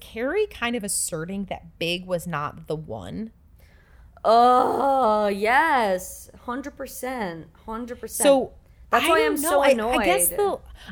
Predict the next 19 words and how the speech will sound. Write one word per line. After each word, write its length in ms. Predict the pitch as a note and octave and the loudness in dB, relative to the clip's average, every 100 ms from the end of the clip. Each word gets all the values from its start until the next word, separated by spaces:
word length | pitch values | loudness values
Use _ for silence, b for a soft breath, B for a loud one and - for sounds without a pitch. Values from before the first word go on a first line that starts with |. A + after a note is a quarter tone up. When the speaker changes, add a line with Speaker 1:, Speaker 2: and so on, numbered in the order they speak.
| - | -4
Speaker 1:
the, 60 | |
yeah, 140 | C4+ C#4+ | 0 0
I 100 | B3+ | 0
guess 220 | C#4+ D4+ | -2 -2
I, 140 | F#4 E4+ | -4 -2
I 140 | C4 | -4
still 360 | - - B3+ B3+ | -4 -6 -2 -2
feel 180 | B3+ A#3+ | 0 -2
like 140 | G3 | -2
we 80 | A3 | -6
could 140 | A3+ | -4
maybe 800 | G3+ G3+ G3+ G#3 A3 G#3+ G#3+ - G#3 | -2 -2 -4 -4 -6 -8 -10 -12 -4
just 340 | A#3 G#3 - - - - | -2 -2 -6 -18 -20 -12
quickly 420 | - G#3+ A#3 G#3+ | 0 0 0 -6
touch 280 | - F#3+ G3+ | -4 -6 -4
on 120 | F#3+ | -4
again 300 | F3+ F3 F3+ | -4 -4 -4
the 60 | |
Big, 280 | E3+ - F3+ | -6 -8 -8